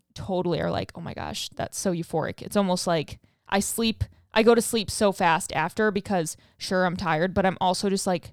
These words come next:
so, like, blissful. Um, the hardest part, though, would definitely be waking up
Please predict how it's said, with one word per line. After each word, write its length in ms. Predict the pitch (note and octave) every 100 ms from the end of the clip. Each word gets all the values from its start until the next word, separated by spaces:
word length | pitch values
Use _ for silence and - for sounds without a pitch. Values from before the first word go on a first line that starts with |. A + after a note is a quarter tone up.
| _ _ _ _
so, 640 | - - F#3+ F3 F3 G#3+ - _ _ _ _ _ _
like, 260 | F#3 E3+ -
blissful. 500 | F3 E3 - F3+ G3 - _ - - - -
Um, 220 | F#3 F3+
the 80 | G3+
hardest 340 | A3+ A#3 -
part, 260 | A3+ A3+ G3
though, 180 | G3
would 220 | G3 F#3+ E3
definitely 420 | F#3 F#3+ F#3+ F3
be 320 | - E3+ F3
waking 380 | A3+ A#3+ B3 C#4+
up 260 | D4 D4